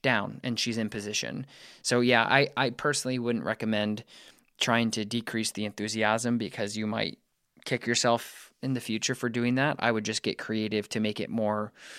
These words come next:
convenient for you and her behaviors. Cool. All right, next one. I'm now a professional certified every username taken three. <laughs> Hey, hello, Tom. I've been a huge fan of you as a trainer for the last few years.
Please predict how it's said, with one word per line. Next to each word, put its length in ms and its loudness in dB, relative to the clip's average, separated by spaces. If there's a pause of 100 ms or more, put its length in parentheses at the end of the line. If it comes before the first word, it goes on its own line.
(480)
convenient 520 4
for 120 -2
you 280 0
and 100 -4
her 140 -2
behaviors. 760 -6 (1300)
Cool. 240 0 (1400)
All 80 4
right, 260 6
next 240 4
one. 160 0
I'm 200 6
now 360 8
a 60 2
professional 640 2
certified 680 2
every 280 0
username 580 -2
taken 380 -6
three. 320 0
<laughs> 20 -10
Hey, 540 0 (120)
hello, 240 4
Tom. 280 4
I've 80 4
been 120 2
a 40 0
huge 240 0
fan 260 2
of 80 -2 (380)
you 220 6
as 100 4
a 60 0
trainer 440 4
for 120 -4
the 100 2
last 240 2
few 120 -2
years. 400 4